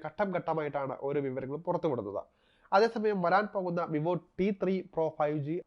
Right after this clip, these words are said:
അടുത്ത് തന്നെ ലോ-, ഇന്ത്യയിൽ ലോഞ്ച് ചെയ്യാൻ പോകുന്ന ഐ ക്യു സെഡ് നയൻ എസ് പ്രോയുടെ റീബ്രാൻഡ് മോഡൽ ആയിരിക്കാമെന്ന് ചില റിപ്പോർട്ടുകളുണ്ട്. ഓഗസ്റ്റ് ഇരുപത്തിയൊന്നിന് ഐ ക്യു സെഡ് നയൻ എസ് സീരീസ് ഇന്ത്യയിൽ ലോഞ്ച് ചെയ്യും.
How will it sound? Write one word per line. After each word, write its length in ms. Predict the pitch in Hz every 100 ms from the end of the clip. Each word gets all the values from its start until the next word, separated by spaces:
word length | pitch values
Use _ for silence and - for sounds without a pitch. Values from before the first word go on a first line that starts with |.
| -
അടുത്ത് 320 | 170 180 214
തന്നെ 200 | 202 196
ലോ-, 240 | 156 156 -
ഇന്ത്യയിൽ 260 | 156 180 175
ലോഞ്ച് 260 | 165 160
ചെയ്യാൻ 220 | 170 175
പോകുന്ന 380 | 165 170 147 156 147
ഐ 160 | 151
ക്യു 300 | 151 180 175 -
സെഡ് 300 | - 190 185
നയൻ 240 | 185 170
എസ് 160 | 170 -
പ്രോയുടെ 420 | 151 156 151 147 139
റീബ്രാൻഡ് 720 | 147 175 165 175 165 160 151 - _ _ _
മോഡൽ 340 | 139 147 160 156
ആയിരിക്കാമെന്ന് 640 | 139 139 156 147 131 120 127
ചില 180 | 147 139
റിപ്പോർട്ടുകളുണ്ട്. 760 | 135 131 156 139 110 98 92 - _ _ _ _ 139
ഓഗസ്റ്റ് 320 | 156 165 170
ഇരുപത്തിയൊന്നിന് 480 | 170 180 190 180 214
ഐ 160 | 160 165
ക്യു 320 | 165 202 185 - -
സെഡ് 180 | 202 190
നയൻ 260 | 190 180 -
എസ് 340 | 165 160 175
സീരീസ് 460 | 160 170 160 151 143
ഇന്ത്യയിൽ 360 | 139 139 147
ലോഞ്ച് 220 | 139 143 147
ചെയ്യും. 300 | 160 196